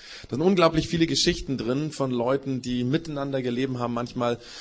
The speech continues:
ähm, schn-, also überschneiden sich die Geschichten, die da erzählt werden von den Menschen.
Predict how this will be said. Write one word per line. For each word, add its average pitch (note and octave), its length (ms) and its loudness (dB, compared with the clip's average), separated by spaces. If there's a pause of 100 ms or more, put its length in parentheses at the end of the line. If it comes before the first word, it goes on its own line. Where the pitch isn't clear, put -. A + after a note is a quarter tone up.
(220)
ähm, A#2 280 4
schn-, A#2+ 420 0
also A2+ 300 0
überschneiden C3 640 2
sich C#3 160 -4
die C3 100 -6
Geschichten, C3+ 420 -2
die B2+ 100 0
da A#2 80 2
erzählt A#2+ 480 0
werden A#2 320 -2
von A2+ 160 -6
den A2 140 -2
Menschen. G#2+ 420 -6